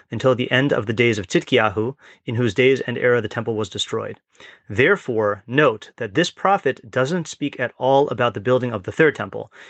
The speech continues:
which we undoubtedly yearn for today. This is clear, for he prophesied the destruction of the first temple and the building of the second temple, as Yeshaya did.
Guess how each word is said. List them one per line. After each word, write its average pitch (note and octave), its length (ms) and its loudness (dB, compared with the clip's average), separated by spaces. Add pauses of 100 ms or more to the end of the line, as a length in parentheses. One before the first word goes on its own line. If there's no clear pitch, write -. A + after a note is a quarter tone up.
(120)
which B2 200 -4
we B2+ 80 -4
undoubtedly B2 720 2
yearn A2 240 -2
for G#2 220 -2
today. G#2+ 360 0 (560)
This A2+ 140 -2
is A2+ 100 2
clear, A2 500 0
for B2 100 -12
he A2 100 -6
prophesied C#3 500 2
the A#2+ 80 -4
destruction A#2+ 420 -2
of G2+ 120 -8
the G#2 40 -16
first D3 240 0
temple E3 300 -2
and A#2 100 -4
the G#2+ 60 0
building A#2+ 260 0
of G#2 60 -4
the G#2 60 -6
second G2+ 260 -2
temple, G#2 280 -6
as A2 160 0
Yeshaya G#2+ 380 0
did. F#2+ 220 -6